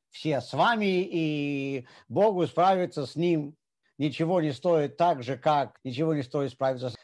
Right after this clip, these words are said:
с любым из нас. Так вопрос, который всё-таки возникает, почему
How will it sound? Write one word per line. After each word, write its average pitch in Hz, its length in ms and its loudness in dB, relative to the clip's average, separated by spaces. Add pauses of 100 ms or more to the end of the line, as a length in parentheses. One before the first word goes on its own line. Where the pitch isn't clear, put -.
с - 80 -10
любым 151 260 0
из 160 100 0
нас. 233 360 -2 (640)
Так 165 180 2
вопрос, 196 600 2
который 202 400 2
всё-таки 202 420 0
возникает, 175 520 0
почему 156 800 -2